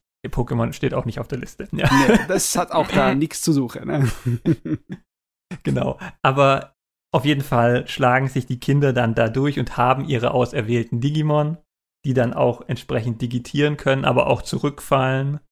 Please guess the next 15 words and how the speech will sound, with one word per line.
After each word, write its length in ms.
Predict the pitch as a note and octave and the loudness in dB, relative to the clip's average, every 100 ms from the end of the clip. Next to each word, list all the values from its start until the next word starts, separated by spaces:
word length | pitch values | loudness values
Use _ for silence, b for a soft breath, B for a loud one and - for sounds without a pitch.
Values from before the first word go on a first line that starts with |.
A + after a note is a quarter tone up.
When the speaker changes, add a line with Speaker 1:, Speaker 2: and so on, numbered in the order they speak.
| _ _ _ - | _ _ _ -2
Speaker 1:
wenn 120 | C3 | 0
sie 120 | A#2+ C3 | 0 0
ihre 160 | A#2+ | -2
Kraft 320 | - - A2+ | 0 -2 -2
verbraucht 580 | - A#2 - C3 C#3 - | -2 -4 0 2 0 -2
haben. 480 | C3 B2+ B2 B2 B2+ b b _ _ _ _ _ | -2 0 0 -2 -4 b b _ _ _ _ _
Und 380 | C#3 B2 A#2+ A2+ _ _ _ _ _ _ - | 2 4 2 -2 _ _ _ _ _ _ -8
es 120 | E3 | -6
ist 100 | D3+ | -4
so 80 | D3 | -2
eine 80 | C3+ | -2
Freundschaftsgruppe 1300 | - C3+ D#3+ D#3+ - D3 D3 - - - - C#3 C3+ | 0 0 2 0 -4 -2 -2 -6 -20 -12 -6 -2 -4
zwischen 480 | - C#3 D3+ C#3+ C3+ | -4 -6 -4 -2 -4
bestimmten 640 | C3+ - D3+ D#3+ - B2 | -6 -2 0 0 -4 -6
Digimon 720 | D3 C#3+ C#3+ C3+ C3+ C3 C3 | -4 -4 -2 -2 -2 -2 -6